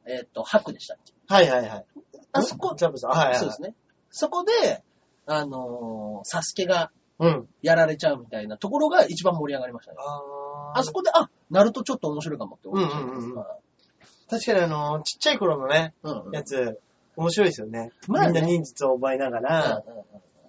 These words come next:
Speaker 2: なんかこう、
Speaker 1: そうですね。まあでも。
Speaker 2: それぞれ個性出しつつみたいな。
Speaker 1: まあ、まあ、<laughs> ドラゴンボールですよね。
Speaker 2: うんうんうん。そうですね。
Speaker 1: わかりやすくね。
Speaker 2: わかりやすくね。
Speaker 1: うん。うん。
Speaker 2: でもやっぱみんな、何でもそうですけど、やっぱキャラ、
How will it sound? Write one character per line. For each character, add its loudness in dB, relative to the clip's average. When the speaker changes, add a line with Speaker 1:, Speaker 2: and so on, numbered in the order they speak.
Speaker 2:
な -6
ん -6
か -6
こ -
う、 -
Speaker 1:
そ -
う -2
で -8
す -8
ね。 -8
ま 6
あ 6
で 8
も。 6
Speaker 2:
そ 6
れ 6
ぞ -2
れ 2
個 -4
性 -2
出 0
し -6
つ -12
つ -4
み -4
た -10
い -12
な。 -20
Speaker 1:
ま 6
あ、 0
ま 10
あ、 2
<laughs> -16
ド 6
ラ 10
ゴ 8
ン 6
ボ 8
ー 2
ル -8
で -14
す -20
よ -20
ね。 -14
Speaker 2:
う -6
ん -4
う -4
ん -4
う -4
ん。 -
そ -
う -4
で -10
す 2
ね。 6
Speaker 1:
わ 6
か 8
り 6
や 4
す -8
く -12
ね。 -6
Speaker 2:
わ -4
か 2
り 0
や -2
す -14
く -6
ね。 4
Speaker 1:
う -12
ん。 -10
う -12
ん。 -14
Speaker 2:
で -6
も 2
や 4
っ 2
ぱ -2
み 4
ん 2
な、 2
何 4
で 4
も 2
そ -4
う 2
で -4
す -6
け -2
ど、 4
や 6
っ -6
ぱ -6
キ -2
ャ 8
ラ、 8